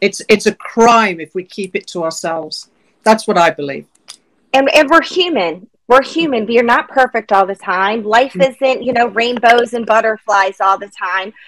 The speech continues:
Speaker 2: We need to share tho-, those dark times in our lives because we inspire others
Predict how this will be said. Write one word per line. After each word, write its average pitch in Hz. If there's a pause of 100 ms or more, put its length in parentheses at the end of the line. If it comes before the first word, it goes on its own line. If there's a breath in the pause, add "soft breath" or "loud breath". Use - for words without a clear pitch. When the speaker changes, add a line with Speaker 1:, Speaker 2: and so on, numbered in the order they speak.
(260 soft breath)
Speaker 2:
We 269
need 330
to 294
share 311
tho-, 233
those 214
dark 202
times 190
in 185
our 175
lives 175
because 220
we 254
inspire 277 (100)
others 247